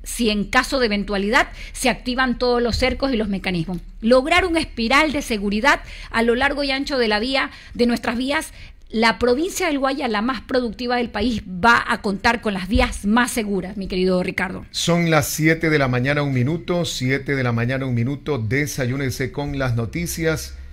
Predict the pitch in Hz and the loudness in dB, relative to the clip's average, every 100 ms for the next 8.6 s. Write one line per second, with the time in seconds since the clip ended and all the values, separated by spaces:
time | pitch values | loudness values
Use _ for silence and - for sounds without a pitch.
0 | - - - 117 - 156 - 139 127 110 | -16 -14 -4 -2 0 -2 0 -2 0 -4
1 | 127 117 151 156 156 156 - 113 127 117 | -4 -2 0 0 2 -2 -4 -4 0 0
2 | 104 - 139 127 107 85 - - - - | -2 0 0 0 -2 -4 -8 -12 -12 -12
3 | - - 139 165 185 180 185 190 - 190 | -10 -2 0 0 4 2 4 -2 -2 -4
4 | 185 180 170 127 143 147 147 135 131 156 | -4 -2 -2 0 2 2 2 0 0 0
5 | 160 156 143 - - - 170 180 156 156 | 0 -2 -4 -6 -16 -8 -2 -2 0 2
6 | 160 156 139 131 120 127 - 131 160 170 | 2 2 -2 -2 -2 -4 -2 0 2 2
7 | 160 - 147 135 120 143 160 180 180 151 | 0 -2 -4 -4 -4 0 0 0 -2 -4
8 | 139 - 127 151 151 139 | -4 -4 -2 0 0 -4